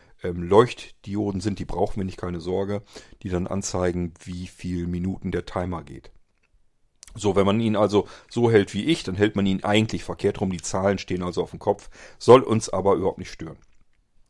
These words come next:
Wichtig ist nur, dass wir, ähm, alle das Gerät jetzt gleich herum in der Hand haben, damit ich euch die Tasten erzählen kann.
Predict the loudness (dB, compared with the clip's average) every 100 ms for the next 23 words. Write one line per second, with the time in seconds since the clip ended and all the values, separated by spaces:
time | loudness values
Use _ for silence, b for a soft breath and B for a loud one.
0 | -14 -4 -2 -2 -2 -2 0 4 4 2
1 | B B B -4 -4 -6 4 4 4 -2
2 | -18 _ _ _ -10 -8 0 2 4 2
3 | 0 -10 -10 -6 -4 -4 -6 -8 -10 -4
4 | 0 2 2 -2 -14 0 0 4 2 0
5 | -6 -10 -4 -6 -4 -4 -4 -6 B B
6 | B -4 -4 -4 -6 -8 -8 -12 -12 -14
7 | -16 -20 -18 -18 -18 -20 -20 -20